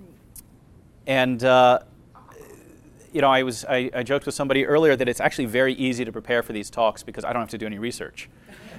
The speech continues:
Okay. I'd have to do research for the virtues, but not these. <laughs> These always make good press, the seven deadly sins. Uh, last year, I think it was about this time last year, there was a, uh, a headline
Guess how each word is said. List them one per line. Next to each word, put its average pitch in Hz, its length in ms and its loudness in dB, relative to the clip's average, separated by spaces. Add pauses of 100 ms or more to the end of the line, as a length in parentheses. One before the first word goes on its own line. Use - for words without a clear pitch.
(100)
Okay. 117 260 -6 (720)
I'd 143 140 6
have 151 100 4
to 123 80 -10
do 127 100 -2
research 147 320 2
for 120 80 -8
the 107 60 -6
virtues, 107 420 -2
but 107 140 -8
not 110 140 -2
these. - 280 0 (160)
<laughs> - 240 6 (2500)
These 202 560 4 (100)
always 165 360 8
make 143 200 2
good 135 200 0
press, - 420 -2
the 113 100 -4
seven 139 280 2
deadly 117 260 0
sins. 95 540 -8 (640)
Uh, 127 240 6
last 165 380 8
year, 165 260 4 (160)
I 139 80 -6
think 170 140 -2
it 160 40 0
was 139 80 0
about 139 180 4
this 165 160 0
time 156 240 4
last 143 280 4
year, 120 240 0 (140)
there 135 400 2
was 127 720 2 (260)
a, 120 420 0
uh, 117 260 2
a 123 60 2
headline 165 680 4